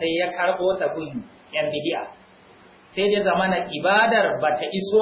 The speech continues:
annabi ba. Annabi sallallahu alaihi wasallam bai karantar da irin ta ba. Allah bai aiko manzo da irin wannan ibadar ba. Kaga duk kyakkyawan niyyar ka aikin banza ne.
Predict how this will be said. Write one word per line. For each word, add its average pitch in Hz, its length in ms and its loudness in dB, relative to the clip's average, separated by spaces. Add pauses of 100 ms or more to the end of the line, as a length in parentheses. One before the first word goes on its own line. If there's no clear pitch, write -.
(100)
annabi 147 420 -2
ba. 139 380 -4 (400)
Annabi 175 240 -4
sallallahu 156 320 0
alaihi 147 140 2
wasallam 156 260 0
bai - 160 0
karantar 160 480 0
da 151 80 0
irin 135 300 -4
ta - 100 -10
ba. 139 120 0 (360)
Allah 165 480 2
bai 143 200 -4 (120)
aiko 175 400 0 (100)
manzo 160 640 0
da 160 160 -2
irin 170 240 -2
wannan 143 480 -4
ibadar 143 640 -2
ba. 135 100 -2 (640)
Kaga 151 240 0
duk 240 240 -2
kyakkyawan 180 560 0
niyyar 175 240 -2
ka 151 100 -4 (140)
aikin 139 220 -6
banza 117 420 -4
ne. - 20 -12